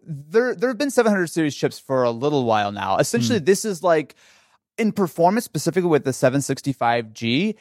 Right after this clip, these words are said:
Speaker 1: think about it as, like, a roughly two to three-year-old Snapdragon, like, eight hundred, right? So, like, it would be somewhere like a Galaxy S ten,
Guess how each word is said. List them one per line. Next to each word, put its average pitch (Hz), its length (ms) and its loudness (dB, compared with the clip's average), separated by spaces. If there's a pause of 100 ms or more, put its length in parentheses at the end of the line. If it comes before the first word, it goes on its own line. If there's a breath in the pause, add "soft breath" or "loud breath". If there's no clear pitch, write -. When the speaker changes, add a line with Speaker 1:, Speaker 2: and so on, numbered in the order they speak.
Speaker 1:
think 277 300 -2
about 226 240 0
it 220 140 -4
as, 170 200 -4
like, 160 320 0
a 151 440 -2
roughly 156 480 0
two 180 300 -2
to 156 60 4
three-year-old 117 880 0
Snapdragon, 117 680 -4
like, 110 180 -4
eight 113 160 -10
hundred, 107 300 -14
right? 110 180 0
So, 143 220 -4
like, 135 240 -2 (320 soft breath)
it 180 100 0
would 180 140 -2
be 170 200 -2
somewhere 156 440 0
like 139 260 2
a 131 260 0
Galaxy 131 540 -2
S 135 240 -2
ten, 147 680 -4